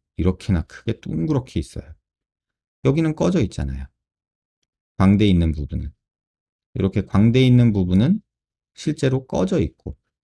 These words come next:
침샘 있는 부분만 이렇게 불룩하게 있는 거죠. 단면 씨티에서 보면 지금 요만큼이 이제 귀밑샘이에요.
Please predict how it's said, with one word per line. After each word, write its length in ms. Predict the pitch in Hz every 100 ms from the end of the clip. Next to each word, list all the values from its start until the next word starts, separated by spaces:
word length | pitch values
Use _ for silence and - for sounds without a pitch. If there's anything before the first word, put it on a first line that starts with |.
| _
침샘 480 | - 175 170 170 143
있는 240 | 120 104
부분만 480 | 90 80 76 80 156 -
이렇게 400 | - 80 - 127 - _ -
불룩하게 720 | 80 85 90 92 85 87 82
있는 220 | 67 67
거죠. 200 | 71 - _ _ _ _ _ _ _ _ _ _ _ _ _ _ _ -
단면 320 | 92 110 123
씨티에서 480 | 123 110 104 90 82
보면 340 | 73 78 147 -
지금 300 | - 82 82
요만큼이 720 | 82 101 104 - 87 127 - _ _
이제 120 | - -
귀밑샘이에요. 640 | 95 98 90 - 67 65